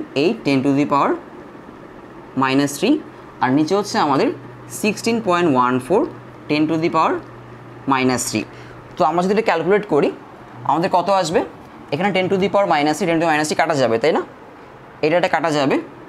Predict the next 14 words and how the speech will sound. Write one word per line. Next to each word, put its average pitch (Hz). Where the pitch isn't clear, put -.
তো -
আমরা 170
যদি 190
calculate 180
করি, 170
এটা 180
ডিভাইড 196
এইটা 214
into 202
hundred 170
কিন্তু 196
দেওয়া 147
লাগবে, 110
into 190